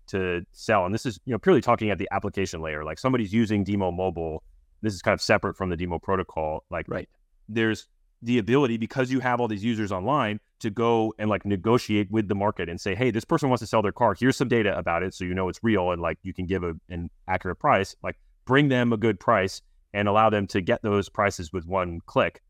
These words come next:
Speaker 1: And, like, that just in and of itself, I think, is a dramatically better experience.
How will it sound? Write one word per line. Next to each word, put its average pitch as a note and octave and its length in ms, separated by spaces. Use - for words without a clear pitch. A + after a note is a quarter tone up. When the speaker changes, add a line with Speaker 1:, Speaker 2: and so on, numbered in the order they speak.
Speaker 1:
And, G2+ 100
like, G2 160
that C3+ 300
just A2+ 180
in B2 60
and A2+ 100
of F#2+ 60
itself, G#2 280
I G2 60
think, G2 120
is E2+ 100
a E2 60
dramatically F#2+ 760
better F2 400
experience. F2 600